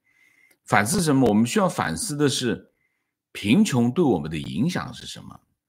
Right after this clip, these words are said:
啊？它在我们的基因里面留下了什么东西啊？那种自卑感，那种不安全感，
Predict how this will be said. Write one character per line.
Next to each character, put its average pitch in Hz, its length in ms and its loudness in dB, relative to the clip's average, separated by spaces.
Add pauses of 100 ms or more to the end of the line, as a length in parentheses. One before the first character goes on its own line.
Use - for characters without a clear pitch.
(480)
啊？ - 200 -18 (500)
它 170 220 -2
在 214 160 2
我 113 240 0
们 78 240 -4
的 101 180 2
基 123 340 -4
因 123 200 4
里 92 80 0
面 73 260 -8
留 71 280 -10
下 165 240 -6
了 87 100 -6
什 - 160 -14
么 - 80 -16
东 - 260 -20
西 - 280 -16 (180)
啊？ - 240 -20 (480)
那 120 140 2
种 87 360 -2
自 - 220 -4
卑 101 260 0
感， - 360 -8 (680)
那 120 140 0
种 92 360 -4
不 110 100 -6
安 120 280 4
全 87 300 -6
感， - 240 -16